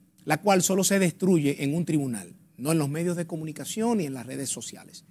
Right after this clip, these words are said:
Eso lo hemos dicho desde el primer día con todos estos casos. Entonces, ¿por qué? Porque se ha querido presentar que quien, quien está en juicio es el P L D,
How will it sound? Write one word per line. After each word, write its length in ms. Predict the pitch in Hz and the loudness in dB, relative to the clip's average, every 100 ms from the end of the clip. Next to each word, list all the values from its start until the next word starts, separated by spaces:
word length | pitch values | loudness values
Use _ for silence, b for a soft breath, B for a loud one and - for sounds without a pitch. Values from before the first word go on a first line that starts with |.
| b b - | b b -6
Eso 240 | 190 240 | 0 2
lo 120 | 208 | 4
hemos 240 | 202 214 175 | 4 4 2
dicho 280 | 202 185 160 | 0 -2 0
desde 340 | 151 143 143 | -2 0 0
el 120 | 139 | 0
primer 680 | 139 147 139 147 196 170 127 | -4 -6 -6 -4 -4 -4 -6
día 360 | 143 165 - - _ _ _ _ _ _ _ b b b b | -8 -8 -10 -20 _ _ _ _ _ _ _ b b b b
con 160 | 143 131 | -10 0
todos 260 | 151 147 | 2 2
estos 200 | 156 - | -2 -6
casos. 380 | 165 95 95 - - | -12 -12 -12 -14 -8
Entonces, 600 | 143 151 196 175 135 - b b | -8 -2 0 0 -2 -8 b b
¿por 180 | 233 226 | 2 2
qué? 160 | 240 180 | 4 2
Porque 300 | 170 - 151 | 0 -2 0
se 120 | 220 | 0
ha 60 | |
querido 320 | 220 233 254 226 | 0 0 2 2
presentar 680 | 220 190 180 165 151 135 117 b b b | 0 0 -2 0 0 0 -6 b b b
que 240 | - 165 | 2 2
quien, 320 | 160 180 151 147 | 2 0 0 0
quien 240 | 175 165 | 0 2
está 360 | 156 - 247 277 | 0 0 2 2
en 140 | 165 | 0
juicio 440 | - 233 208 - | 4 6 6 6
es 160 | 151 - | 2 4
el 160 | 156 127 | 2 4
P 280 | 170 165 | 2 2
L 180 | 156 131 | 2 0
D, 180 | 101 92 | -2 -8